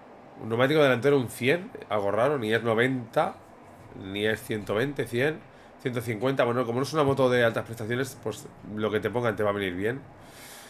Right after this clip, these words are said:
Eh, la llanta delantera y trasera de radios, muy bien,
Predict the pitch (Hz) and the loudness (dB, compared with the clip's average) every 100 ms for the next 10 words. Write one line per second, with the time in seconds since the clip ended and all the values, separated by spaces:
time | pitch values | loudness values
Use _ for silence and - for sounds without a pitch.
0 | - - - 107 107 107 104 104 107 113 | -20 -20 -8 -4 0 4 4 4 4 4
1 | 127 131 147 131 127 117 113 120 113 107 | 2 4 4 4 2 -2 0 4 4 4
2 | 123 123 113 101 - - - - 101 98 | 2 4 2 0 -6 -16 -20 -16 -12 -4
3 | 107 107 104 143 | -2 0 0 0